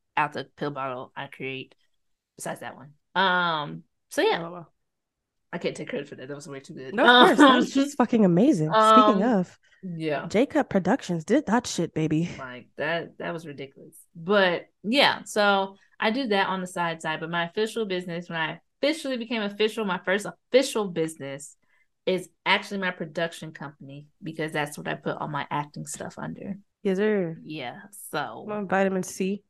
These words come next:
Speaker 1: you know. So
Speaker 2: Yeah.
Speaker 1: hopefully I start actually using that because if you know, you know. <laughs>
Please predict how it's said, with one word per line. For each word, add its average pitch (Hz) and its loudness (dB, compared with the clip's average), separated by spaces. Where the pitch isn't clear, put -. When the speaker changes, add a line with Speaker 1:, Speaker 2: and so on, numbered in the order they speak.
Speaker 1:
you 175 -12
know. 165 -8
So 240 -2
Speaker 2:
Yeah. 240 0
Speaker 1:
hopefully 359 2
I 320 0
start 233 2
actually 202 0
using 175 -6
that 214 -2
because 175 -6
if 175 -12
you 151 -10
know, 147 -8
you 131 -12
know. 110 -16
<laughs> 269 -6